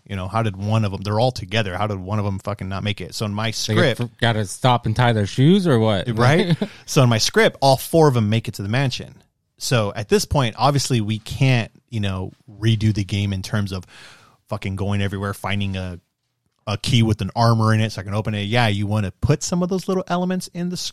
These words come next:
Speaker 1: in the script, in the movie, 'cause, you know, you wanna, uh, do some fan service, so to speak. But
Speaker 2: Yeah.
Speaker 1: you can't do that, really. So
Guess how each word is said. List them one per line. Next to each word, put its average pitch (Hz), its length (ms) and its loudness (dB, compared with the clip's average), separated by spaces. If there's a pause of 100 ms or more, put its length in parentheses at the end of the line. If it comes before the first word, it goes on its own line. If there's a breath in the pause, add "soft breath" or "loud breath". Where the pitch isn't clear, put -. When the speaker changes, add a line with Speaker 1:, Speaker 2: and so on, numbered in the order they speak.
Speaker 1:
in 180 140 -6
the 175 60 -8
script, - 380 -8
in 160 100 -6
the 175 60 -4
movie, 175 340 0
'cause, 117 320 -6
you 123 80 -6
know, 107 60 -4
you 107 140 -4
wanna, 95 240 -6 (420)
uh, 95 140 -6
do 107 140 -2
some - 160 -8
fan 120 300 -2
service, 147 520 -2
so - 200 -2
to 151 80 0
speak. 165 260 -6
But 139 80 4
Speaker 2:
Yeah. 113 80 6
Speaker 1:
you 160 80 4
can't 175 380 0
do 127 180 4
that, 92 220 -4
really. 101 300 -2 (440 loud breath)
So 104 540 2